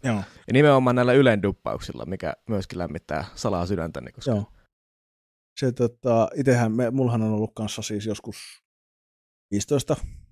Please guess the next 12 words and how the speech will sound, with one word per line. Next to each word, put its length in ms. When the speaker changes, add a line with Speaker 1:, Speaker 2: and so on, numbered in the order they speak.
Speaker 1:
kaksikymmentä 600
vuotta 300
sitten 300
melkein, 500
ei 140
ihan, 260
no 40
melkein. 540
Silloin 340
kun 160
oli 140
kuumi-, 380